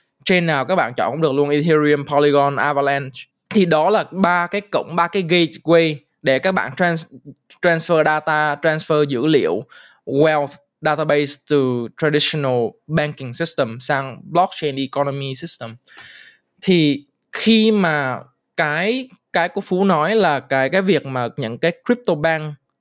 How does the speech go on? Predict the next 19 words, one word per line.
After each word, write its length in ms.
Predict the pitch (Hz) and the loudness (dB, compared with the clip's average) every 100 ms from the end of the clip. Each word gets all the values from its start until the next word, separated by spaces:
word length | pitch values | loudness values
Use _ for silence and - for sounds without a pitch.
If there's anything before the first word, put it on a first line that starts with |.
| _ | _
dao, 320 | - 151 143 135 _ | -2 0 -2 -6 _
crypto 240 | 185 180 180 | -4 0 0
bank 260 | 151 151 | 0 -2
nó 60 | 165 | -6
không 440 | - 190 165 160 - | -4 -2 0 -2 0
còn 380 | 143 127 120 123 | 2 2 0 -6
smooth, 400 | - 180 220 262 - | -2 4 4 2 -2
không 200 | 180 151 | -2 0
còn 200 | 127 113 | -2 -2
rẻ, 300 | 123 - 113 226 | -4 -2 -2 -4
không 180 | 175 160 | -6 -6
còn 140 | 135 | -8
cheap, 200 | - 220 226 _ | -4 -4 -4 _
không 200 | - 165 | -4 -2
còn 120 | 156 - | 0 0
accessible 840 | 147 - - 190 - 160 143 123 123 - - _ | -2 -2 -2 -2 0 2 4 2 -2 -14 -20 _
như 220 | 170 180 170 | 2 4 4
trước 180 | 233 311 | 2 0
nữa, 280 | 170 92 170 | 0 -2 -4